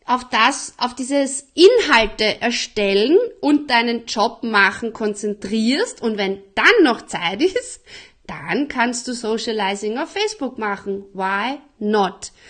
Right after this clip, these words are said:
Das heißt, <laughs> ah, der Tom schreibt, „Alles Gute, ich gehe jetzt schreiben.“ Ja, ich komme auch. Ich habe gestern meine tausend Wörter geschrieben.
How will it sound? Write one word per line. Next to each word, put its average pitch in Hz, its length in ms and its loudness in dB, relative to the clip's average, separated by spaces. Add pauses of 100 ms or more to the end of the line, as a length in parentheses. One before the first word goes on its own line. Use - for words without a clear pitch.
(720)
Das 262 260 2
heißt, 277 460 4
<laughs> - 20 -6
ah, 339 400 4
der 285 180 0
Tom 240 260 2
schreibt, 233 340 0
„Alles 220 320 0
Gute, 226 280 -6
ich 214 200 -4
gehe 208 180 0
jetzt 208 160 -8
schreiben.“ 185 480 2 (320)
Ja, 202 420 0 (180)
ich 294 260 -6
komme 240 540 0 (800)
auch. 226 440 0
Ich 254 160 -10
habe 247 160 -6
gestern 247 380 -4
meine 254 240 -6
tausend 214 480 -6
Wörter 233 320 -4
geschrieben. 277 640 -4